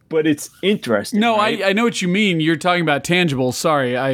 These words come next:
Speaker 2: I didn't mean
Speaker 1: Yes.
Speaker 2: to be quiet for a second, but,
Speaker 1: No, no,
Speaker 2: uh,
Speaker 1: no, but it's
Speaker 2: yeah.
Speaker 1: like, you know, it's like, "Oh, this falls through the ground because you
Speaker 2: <laughs> Yeah.
Speaker 1: is, you know, there's gravity, but you've made it that,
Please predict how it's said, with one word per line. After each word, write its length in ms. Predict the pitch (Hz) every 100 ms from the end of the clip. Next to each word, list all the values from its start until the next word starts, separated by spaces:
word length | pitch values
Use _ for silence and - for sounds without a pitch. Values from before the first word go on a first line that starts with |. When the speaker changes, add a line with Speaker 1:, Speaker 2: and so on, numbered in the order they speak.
| 127 - _ -
Speaker 2:
I 100 | 143
didn't 140 | 143 139
mean 80 |
Speaker 1:
Yes. 180 | 143 123
Speaker 2:
to 60 | 123
be 60 |
quiet 380 | 113 147 147 127
for 140 | 107 127
a 60 |
second, 420 | 123 127 123 113
but, 320 | 135 131 123 160
Speaker 1:
No, 120 | 180
no, 140 | 175
Speaker 2:
uh, 20 | 160
Speaker 1:
no, 240 | 160 131
but 160 | 117 131
it's 200 | 117 147
Speaker 2:
yeah. 60 | 135
Speaker 1:
like, 200 | 117 - -
you 160 | 143
know, 60 | 139
it's 80 | 113
like, 140 | 107
"Oh, 140 | 139 143
this 160 | 127 -
falls 500 | - 139 135 127 -
through 600 | - 127 135 127 117 110 _ _ _ _ _ -
the 100 | 123
ground 560 | 120 143 135 - - - _
because 400 | - 110 110 101
you 100 | 113
Speaker 2:
<laughs> 100 | 117 110
Yeah. 160 | - - - _ _ -
Speaker 1:
is, 240 | 101 107 113 _
you 100 | 123
know, 220 | 104 110 156
there's 180 | 117 104
gravity, 480 | 147 139 139 139 143
but 180 | 120 127
you've 180 | 120
made 300 | 113 123 123
it 180 | 117 - _ _ _ _ _ _ -
that, 240 | 107 -